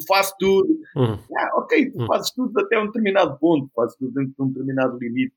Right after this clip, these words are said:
Speaker 1: E não quer dizer que não possas alterar esse limite. Fica assim até um bocadinho, nós estamos aqui a ter uma conversa, quem ouvir pode pensar, Espera lá, não, por agora estão a dizer uma coisa, há bocadinho estavam a dizer outra, agora E é isto que é esta existência, não é? Que é, por um lado, nós efetivamente temos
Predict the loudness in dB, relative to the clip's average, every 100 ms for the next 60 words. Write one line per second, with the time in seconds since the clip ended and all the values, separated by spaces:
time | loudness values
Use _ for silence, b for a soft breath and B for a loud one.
0 | 0 2 4 2 2 0 0 2 -2 0
1 | -2 0 -2 -2 -2 -4 -4 -2 -4 _
2 | _ _ _ _ _ 0 2 2 2 2
3 | 0 -2 0 0 0 -6 -2 -2 0 -2
4 | -2 2 0 2 0 -2 -4 -2 -2 -2
5 | -2 2 4 2 0 -2 -2 -2 -10 -8
6 | -6 -2 0 -2 -2 -4 0 2 4 2
7 | 0 -2 -2 -2 -2 -2 0 2 2 0
8 | -6 -10 -4 -2 -2 -6 -2 -2 0 0
9 | -2 -2 B B _ _ _ 0 4 4
10 | 2 0 -2 -4 0 2 4 2 -2 -2
11 | 0 0 0 -2 0 -2 2 0 2 -2
12 | 0 0 2 2 0 0 0 2 2 2
13 | -2 -2 -2 -4 -2 0 0 -2 -4